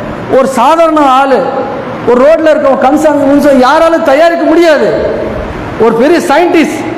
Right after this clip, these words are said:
பெரிய அறிவு விஞ்ஞானி தான் தயாரிக்க முடியும். அப்போ ம-, ஒரிஜினல் நாம, நமக்கு அல்லாஹ் படிச்சிருக்கானா, அது யோசிக்க கூடாதா? தானே நம்ம வந்துருவோமா? எவ்வளோ டெக்னா-, எவ்வளோ யோசிக்கணும் தாவா பண்றதுக்கு, எவ்வளோ இது இருக்கு, யோசிச்சு பாருங்க.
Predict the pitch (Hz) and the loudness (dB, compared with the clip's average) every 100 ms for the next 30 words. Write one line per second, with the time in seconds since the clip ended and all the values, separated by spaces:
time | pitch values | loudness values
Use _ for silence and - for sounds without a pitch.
0 | - - 277 339 294 269 330 302 302 349 | -10 -2 2 4 4 2 2 0 2 2
1 | 330 302 320 311 277 330 330 285 254 170 | 2 2 0 2 2 2 0 0 0 0
2 | - - - 294 233 233 269 285 208 392 | -2 -6 -2 -2 0 2 0 -2 -2 0
3 | 247 311 370 359 311 269 269 214 - - | 2 2 0 2 2 2 0 0 -2 -8
4 | - - 294 311 294 302 311 294 302 311 | -6 -2 0 2 2 2 0 0 0 0
5 | 277 262 247 180 - - - 262 302 302 | 0 0 0 -2 -6 -8 -2 0 2 2
6 | 302 269 262 247 220 185 - - - 240 | 2 0 2 2 2 0 -2 -4 -4 0
7 | 294 320 294 269 277 311 277 262 254 226 | 0 2 2 2 2 2 2 2 0 0
8 | - 254 269 - - - - - - - | -2 -4 -6 -10 -10 -12 -12 -10 -10 -10
9 | - - - - - - 269 269 240 - | -10 -12 -12 -12 -6 0 2 2 2 0
10 | 220 262 247 214 285 320 262 269 269 220 | 0 2 2 2 2 2 2 0 0 0
11 | 196 208 226 226 - 180 202 294 320 269 | 0 2 2 0 -2 0 2 2 2 2
12 | 240 277 220 151 - - - - - - | 0 0 0 -2 -6 -8 -10 -12 -12 -12
13 | - - - - - - - - - - | -12 -12 -12 -12 -12 -12 -12 -12 -10 -2
14 | 262 285 254 208 185 156 | 0 0 -2 0 0 -2